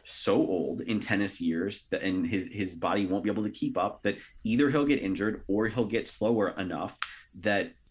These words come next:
he won't be able to make up the difference anymore. And it won't be the difference between number one and winning one slam instead of three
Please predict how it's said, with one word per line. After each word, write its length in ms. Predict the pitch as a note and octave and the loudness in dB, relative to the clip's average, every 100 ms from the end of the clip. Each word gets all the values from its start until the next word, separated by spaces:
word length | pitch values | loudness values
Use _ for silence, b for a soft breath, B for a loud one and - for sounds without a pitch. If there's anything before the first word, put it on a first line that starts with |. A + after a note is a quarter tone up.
| _ - | _ -8
he 180 | - A#2+ | 0 4
won't 200 | E3+ G#3 | 4 2
be 60 | |
able 120 | C3 | 2
to 60 | F#2+ | 0
make 180 | F2 F2 | -2 -4
up 120 | F2 | -4
the 60 | F2+ | -4
difference 320 | F2+ F#2 F2+ | -2 -2 -2
anymore. 340 | F2 D#2+ D2 | 0 0 0
And 80 | G2+ | 0
it 160 | G#2+ G2+ | 0 0
won't 260 | A#2 C#3+ | 2 2
be 120 | D3 C#3+ | 2 2
the 120 | B2 | 2
difference 400 | C3+ C3+ G#2+ G2+ | 0 0 -2 -4
between 580 | G2 - G#2 G2 G2 - B B B | -10 -4 0 2 0 -4 B B B
number 300 | G2+ A2 G#2+ | 0 2 2
one 480 | F#2+ F#2 G2 G2 E2+ | 2 2 2 0 -2
and 500 | F#2 F#2+ F#2 F#2 E2+ B B - | -2 0 0 0 -2 B B -6
winning 340 | G#2 G2+ F2+ F2+ | 0 0 2 2
one 220 | A#2 B2 | 6 6
slam 240 | B2 A2 | 4 0
instead 180 | G2+ G#2 | 0 -2
of 160 | F2+ - | -4 -4
three 500 | A2 A2+ G#2 F#2+ | 0 2 2 0